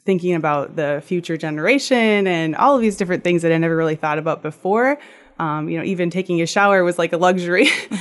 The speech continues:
You know, when you first have a baby, you're like, "Whoa," you just, you end up having to give so much of yourself away. So I think that really helps to, um, yeah, it helps to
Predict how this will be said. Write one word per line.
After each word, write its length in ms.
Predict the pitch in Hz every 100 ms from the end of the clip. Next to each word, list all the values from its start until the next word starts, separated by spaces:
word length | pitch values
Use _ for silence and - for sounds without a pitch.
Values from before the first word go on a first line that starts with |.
| - 247
You 80 | 208
know, 260 | 190 190
when 160 | 190 190
you 100 | 185
first 300 | 185 185 -
have 160 | 180
a 20 | 175
baby, 200 | 175 180
you're 60 |
like, 120 | 170
"Whoa," 320 | 208 339 339 269
you 120 | 240
just, 280 | 226 226 -
you 120 | 202
end 160 | 196
up 100 | 196 185
having 240 | 190 185
to 60 | 175
give 160 | 180 175
so 120 | 175
much 200 | 170 165
of 80 | 165
yourself 340 | 160 156 160 160
away. 460 | 156 160 165 247 - - -
So 180 | - 180
I 80 | 170
think 220 | 180 170
that 180 | 165 147
really 220 | 170 156
helps 480 | 156 160 160 - - -
to, 400 | 180 156 156 151 -
um, 480 | 147 143 156 160 165 _ _ - - _ _ _ _ _
yeah, 260 | 277 208 -
it 120 | 180 170
helps 280 | 190 190 -
to 540 | 196 180 180 175